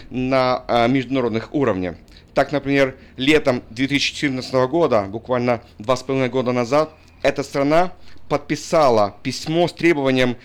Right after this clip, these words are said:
включить судный день Йом-Кипур в календарь Организации Объединённых Наций.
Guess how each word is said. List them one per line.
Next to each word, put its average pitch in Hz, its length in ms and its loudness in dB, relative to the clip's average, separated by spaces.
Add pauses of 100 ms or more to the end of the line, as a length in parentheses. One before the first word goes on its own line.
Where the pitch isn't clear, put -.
(200)
включить 160 600 -4
судный 147 600 0
день 190 460 0 (180)
Йом-Кипур 131 720 -2 (400)
в - 100 -20
календарь 135 560 2 (280)
Организации 123 520 -4
Объединённых 101 420 -8
Наций. 87 340 -8